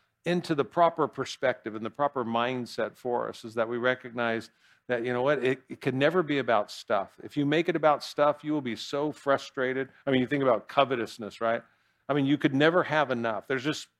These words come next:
people that can just never have enough. They're just never happy.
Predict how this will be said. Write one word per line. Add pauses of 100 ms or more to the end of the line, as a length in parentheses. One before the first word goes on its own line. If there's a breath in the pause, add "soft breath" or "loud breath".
(140)
people
that
can
just
never (160 soft breath)
have
enough.
They're
just
never
happy.